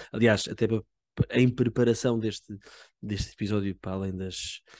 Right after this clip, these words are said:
excelentes notas que partilhaste comigo, fui ver alguns debates dele e apresentações dele do próprio livro e achei,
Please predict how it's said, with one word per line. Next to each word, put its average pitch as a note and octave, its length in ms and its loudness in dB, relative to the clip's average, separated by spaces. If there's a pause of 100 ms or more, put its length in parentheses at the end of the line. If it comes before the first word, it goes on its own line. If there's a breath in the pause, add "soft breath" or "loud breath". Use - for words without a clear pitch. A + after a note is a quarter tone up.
(140 soft breath)
excelentes - 480 -6
notas G2+ 320 -4
que - 80 -14
partilhaste G#2 480 -6
comigo, A2 300 -2
fui A2 140 0
ver G#2+ 180 2
alguns G#2 420 0
debates F#2+ 400 -4
dele A#2+ 400 2
e G#2+ 60 0
apresentações G2 480 -8
dele G2+ 140 -4
do F#2+ 60 -8
próprio F2 300 -6
livro A#2 220 -2
e - 20 -2
achei, G#2 360 -4